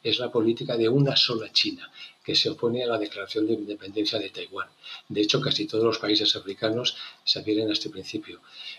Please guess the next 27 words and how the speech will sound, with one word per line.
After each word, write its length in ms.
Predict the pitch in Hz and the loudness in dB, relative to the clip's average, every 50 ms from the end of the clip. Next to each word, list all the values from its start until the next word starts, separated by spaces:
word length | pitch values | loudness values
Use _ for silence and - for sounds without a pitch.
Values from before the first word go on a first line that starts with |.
| - _ | -16 _
Además, 300 | - 110 110 117 120 117 | -6 -2 0 0 2 2
China 480 | - - 139 143 139 139 147 - - - - | 4 4 6 6 6 4 2 0 -4 -10 -14
fomenta 840 | - - - - 120 120 131 123 123 127 - 139 127 123 123 120 123 120 | -16 -12 -6 -2 0 2 2 2 0 0 0 0 0 2 2 2 2 2
movimientos 640 | 120 120 117 113 117 113 120 123 120 - 120 - | 2 2 4 4 4 4 2 2 2 2 2 2
antiimperialistas 800 | 123 113 - 127 110 - 117 110 110 107 120 120 - - 123 - | 2 2 2 0 2 4 4 4 4 4 4 4 4 2 0 0
en 120 | 98 113 | 0 0
África 360 | 127 127 - 120 117 - 117 | 0 0 -2 -4 -4 -4 0
y 80 | 123 139 | 2 2
eso 160 | 139 - 160 | 4 4 4
suena 280 | 151 - 147 147 147 139 | 6 6 8 8 8 8
muy 140 | 123 120 117 | 6 6 8
bien 180 | 127 156 151 | 8 8 6
en 120 | 160 131 123 | 6 4 4
los 160 | 113 - - | 4 4 4
oídos 300 | 117 127 127 120 113 104 | 4 4 6 4 4 2
de 60 | 110 | 2
muchos 360 | 113 120 117 - 123 107 - | 0 -2 -2 -2 -4 -2 0
líderes 340 | 120 123 120 110 107 104 - | 2 2 4 4 2 2 0
africanos, 540 | - - 95 95 - 131 131 127 110 101 101 | -2 -6 -10 -8 -4 -4 -4 -4 -4 -10 -12
¿no? 140 | 113 135 147 - - - - - - | -14 -14 -14 -14 -14 -12 -12 -14 -12
Cansados 500 | _ - 113 107 - - 123 120 127 131 | _ -6 -2 0 0 2 2 0 0 0
de 60 | 123 117 | 0 0
estar 240 | 107 - 127 120 | 0 0 0 0
dirigidos 480 | 113 120 107 107 - - 123 113 110 104 | 2 2 2 2 2 2 2 2 2 2
por 140 | - 117 107 | 0 -2 -2
Occidente. 580 | - - - 107 110 120 117 - - 95 - - - - - - - - - - | -2 -2 0 2 2 2 0 -2 -6 -10 -8 -4 -2 0 2 2 0 -2 -6 -8
Y 220 | - - 165 165 | -6 -4 -4 -4